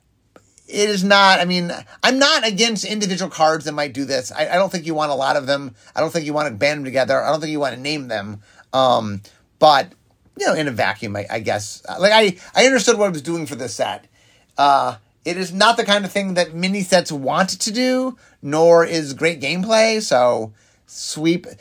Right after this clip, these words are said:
sweep is probably, of all the <laughs> things I named, uh, the, like, i-, if I had to, like, go back and say, "I'm removing a mechanic from the block," I think sweep is my first choice, just as far as, like,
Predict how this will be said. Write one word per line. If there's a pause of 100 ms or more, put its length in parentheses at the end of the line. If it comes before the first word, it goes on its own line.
(120)
sweep
is
probably,
of
all
the
<laughs>
things
I
named, (400)
uh, (240)
the,
like, (200)
i-,
if
I
had
to,
like,
go
back
and
say, (200)
"I'm
removing
a
mechanic
from
the
block," (320)
I
think
sweep
is
my
first
choice, (200)
just
as
far
as,
like,